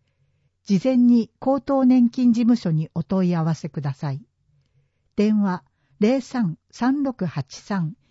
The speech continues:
一二三一。ファックス、零三三六八一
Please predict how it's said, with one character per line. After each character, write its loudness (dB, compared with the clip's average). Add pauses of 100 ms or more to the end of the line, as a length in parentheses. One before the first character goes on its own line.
(140)
一 -2
二 2
三 0
一。 -8 (540)
フ -16
ァ -4
ッ -6
ク -14
ス、 -16 (380)
零 2
三 -4 (140)
三 -2
六 -6
八 -4
一 -10